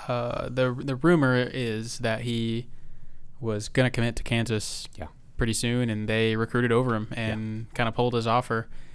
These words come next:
Speaker 1: and so he had to kinda take a step back and
Speaker 2: They pulled in a transfer and a, uh,
Speaker 1: Freshman.
Speaker 2: traditional freshman recruit.
Speaker 1: Yep. And, I mean, that's understandable, I suppose. Uh, you know, Brandon McKissick is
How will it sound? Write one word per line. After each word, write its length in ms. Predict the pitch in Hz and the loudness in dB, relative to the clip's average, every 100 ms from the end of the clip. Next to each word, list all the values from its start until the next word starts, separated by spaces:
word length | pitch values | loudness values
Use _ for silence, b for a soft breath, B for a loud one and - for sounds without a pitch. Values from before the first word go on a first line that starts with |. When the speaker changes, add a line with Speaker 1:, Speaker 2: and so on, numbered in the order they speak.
| B - | B -6
Speaker 1:
and 100 | 107 | -2
so 340 | 117 110 110 | 2 2 2
he 160 | 110 107 | 2 2
had 140 | 113 | 2
to 60 | 107 | 0
kinda 420 | - 113 104 98 - | 0 0 0 -4 -8
take 120 | - 110 | -8 -6
a 60 | |
step 200 | - 110 | -4 -2
back 280 | 110 113 113 | 0 0 -2
and 240 | 110 107 - b b b | -6 -6 -8 b b b
Speaker 2:
They 100 | 104 | -2
pulled 220 | - 139 | 0 0
in 80 | 113 | 0
a 60 | 85 | -2
transfer 600 | - 98 98 - 90 87 | -2 -2 -2 -2 -2 -2
and 360 | - 95 131 123 | -2 0 2 2
a, 300 | 85 80 80 - - - - - - | 2 0 -4 -12 -18 -16 -18 -16 -12
uh, 320 | - 82 80 82 - | -8 -6 -6 -10 -12
Speaker 1:
Freshman. 160 | - 104 | -4 -2
Speaker 2:
traditional 380 | 90 87 90 78 | 0 -2 -4 -2
freshman 340 | 90 87 80 | -2 -2 -6
recruit. 380 | 76 80 76 - | -6 -6 -6 -8
Speaker 1:
Yep. 200 | - - - - - - B B B B B | -12 -12 -12 -20 -20 -20 B B B B B
And, 500 | 110 113 113 110 110 - | 0 2 2 0 -2 -2
I 80 | 131 | 2
mean, 420 | 127 120 117 - - | 2 2 0 -4 -4
that's 220 | - 170 - | 0 2 2
understandable, 560 | 147 131 139 139 147 | 2 4 4 4 6
I 80 | 139 | 4
suppose. 580 | 135 139 135 135 135 - | 4 2 2 2 -2 -4
Uh, 560 | 113 110 104 104 - - - - | 0 0 0 -2 -6 -12 -16 -12
you 80 | 120 | -10
know, 40 | 113 | -4
Brandon 280 | 123 143 | 0 2
McKissick 400 | 120 - 117 107 | 2 0 -2 -2
is 360 | 107 107 107 | -4 -4 -6